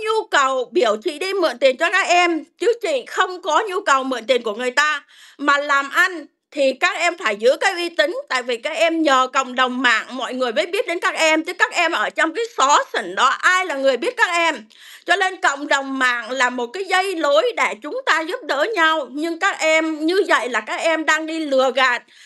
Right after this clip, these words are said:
Mà tiếng Mỹ nó gọi là scam. Chị sẽ đưa các em ra tới cùng. Các em không bao giờ thắng được chị đâu.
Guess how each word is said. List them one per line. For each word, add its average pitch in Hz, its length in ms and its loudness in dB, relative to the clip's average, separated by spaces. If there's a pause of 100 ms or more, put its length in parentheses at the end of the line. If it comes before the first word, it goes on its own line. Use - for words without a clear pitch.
Mà 254 140 -2
tiếng 427 260 -2
Mỹ 349 180 -4
nó 392 100 -4
gọi 269 220 0
là 254 120 2
scam. 330 560 -2 (520)
Chị 294 400 2
sẽ 359 160 4
đưa 392 200 -2
các 403 180 0
em 370 320 0 (100)
ra 349 180 2
tới 349 320 0
cùng. 285 300 -2
Các 381 220 -2
em 359 260 0
không 427 260 0 (240)
bao 415 380 0
giờ 294 360 2
thắng 311 240 -4 (100)
được 311 200 -2
chị 294 200 -4
đâu. 349 380 2